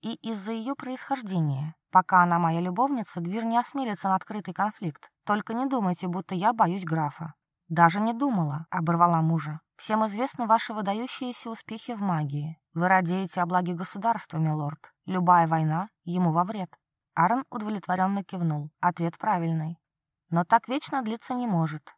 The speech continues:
Леди Клани считает себя незаменимой, полагает, будто занимает важное место в моей жизни. Не скрою, я активно намекал на это. Подарил портрет, осыпал драгоценностями,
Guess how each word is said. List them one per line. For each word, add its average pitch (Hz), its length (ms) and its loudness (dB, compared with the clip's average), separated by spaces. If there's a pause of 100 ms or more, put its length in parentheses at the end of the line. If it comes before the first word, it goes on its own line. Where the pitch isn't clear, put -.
(120)
Леди 190 260 -2
Клани 196 300 2
считает 196 380 -2
себя 202 220 -4
незаменимой, 208 800 -2 (100)
полагает, 180 480 4
будто 175 260 -4
занимает 190 480 0
важное 165 400 2
место 175 320 0
в 233 40 -6
моей 202 300 -2
жизни. 156 460 -4 (160)
Не 269 120 -2
скрою, 160 440 -4 (160)
я 170 220 4
активно 190 320 -2
намекал 180 420 2
на 156 240 -2
это. 160 240 -12 (160)
Подарил 175 340 2
портрет, 160 600 -2 (160)
осыпал 170 380 -4
драгоценностями, 170 1000 -2